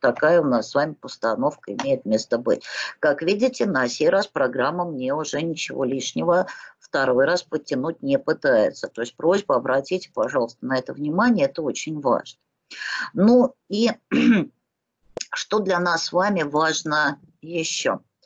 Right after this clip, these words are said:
У нас есть, э, форма С Т Д Т Р, которая, которая, э, которую мы выдаем с вами теперь сотрудникам, ежели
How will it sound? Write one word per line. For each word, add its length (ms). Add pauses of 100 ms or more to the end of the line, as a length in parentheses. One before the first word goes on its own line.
(360)
У 80
нас 300
есть, 400
э, 280
форма 600
С 180
Т 140
Д 180
Т 160 (200)
Р, 120
которая, 720
которая, 800 (520)
э, 200
которую 600
мы 140
выдаем 520
с 120
вами 240
теперь 340
сотрудникам, 840
ежели 600